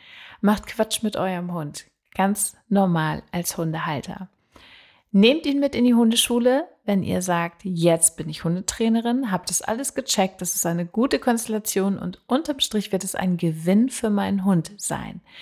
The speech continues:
Ich werde ihn kognitiv und körperlich auslasten können, er kann danach entspannen, er wird gute Erfahrungen mit zwei, drei Hunden machen und dann ist es wunderbar, ihn auch als Trainerhund mal einzusetzen.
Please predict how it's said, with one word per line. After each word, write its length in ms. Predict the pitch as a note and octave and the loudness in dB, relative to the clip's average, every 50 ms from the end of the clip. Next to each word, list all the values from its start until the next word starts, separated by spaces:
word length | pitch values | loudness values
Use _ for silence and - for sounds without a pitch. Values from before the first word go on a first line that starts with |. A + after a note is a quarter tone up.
| - - - - - _ | -18 -18 -18 -18 -14 _
Ich 160 | - G3 - | -10 -2 2
werde 180 | G3+ G3+ G3 F3+ | 2 2 2 2
ihn 160 | - F3+ F3+ | -2 -4 -4
kognitiv 560 | - - A#3+ A#3+ - A#3 A3 - A#3 A3 - | -4 -4 -2 0 2 0 2 0 -2 -2 -2
und 80 | F3 F3 | -4 -2
körperlich 520 | - - E3+ E3 - D#3 E3 F#3 - - | -2 -2 -2 -2 -2 -4 -6 -6 -4 0
auslasten 580 | - C4+ C#4 - - - A#3 A3+ - - G#3+ G#3 | 0 0 0 0 -4 -6 -8 -6 -2 -2 -2 -2
können, 440 | - - G#3+ G3 G3 F#3+ G3 G3 G3+ - - - - - - | -2 -2 0 0 0 0 -2 -4 -6 -8 -12 -20 -16 -12 -10
er 80 | F#3+ | -8
kann 220 | - - G3+ F#3 F3+ | -4 -2 0 0 2
danach 320 | F3 E3 D#3+ D3+ D3 - | 0 0 0 -2 -4 -4
entspannen, 680 | - - E3+ - - - - A3 G#3 G#3+ G#3+ A3 A3 A3 | -6 -6 -4 -4 -6 -2 0 2 2 4 4 4 4 2
er 200 | G3+ - E3+ F3 | 2 0 0 0
wird 160 | E3+ E3+ - | -2 -2 -2
gute 340 | - - C4+ C#4 - A#3+ - | -2 0 0 2 2 0 0
Erfahrungen 580 | F#3+ F#3 - G3+ G3 G3 G3+ G3 G3 G3+ F#3+ | -2 -2 -2 0 2 2 2 2 0 0 2
mit 260 | F#3 F3+ F3+ F3+ - - - - _ - | 2 2 2 0 -2 -8 -20 -18 _ -4
zwei, 280 | - - - E3 E3 | -2 0 2 2 2
drei 200 | E3 - D3 D#3 | 2 0 -2 -4
Hunden 460 | E3 E3+ B3+ B3+ C4+ - - G#3 G3+ | 0 2 2 2 2 2 2 4 4
machen 360 | F#3+ F#3+ F#3 F#3 - G3 F#3 F#3+ - - - - - _ | 4 4 2 0 -2 -4 -6 -6 -8 -14 -20 -20 -12 _
und 180 | - F#3 F3+ F3 | -6 -4 -2 -2
dann 240 | D3+ E3 F3+ F#3 | -2 -2 -4 -6
ist 160 | - G3 F#3 F#3+ | -8 -8 -6 -6
es 320 | F#3 - G3 F3 E3+ - | -6 -6 -8 -8 -2 2
wunderbar, 600 | G3 A3 B3+ C4+ C#4+ B3 G#3 G3 G3 G3 G3 - | 2 2 4 2 0 0 0 2 2 0 0 0
ihn 140 | - F#3+ F#3+ | -2 -2 -2
auch 160 | - F#3 - | -2 -4 -4
als 220 | F3 F3 - - | -4 -2 -2 -4
Trainerhund 520 | - - B3+ C#4 C#4 A#3+ G3 F3 F3+ E3 E3+ | -2 -2 0 0 2 2 2 0 0 0 0
mal 160 | E3 D#3+ - | 0 0 0
einzusetzen. 880 | - D#3+ D#3+ E3 E3 - F#3+ F3 - E3 F3 - - - A#3 C4 - | -2 -2 -2 -2 -2 -4 -4 -4 -4 -2 -2 -2 -4 -4 -4 -6 -8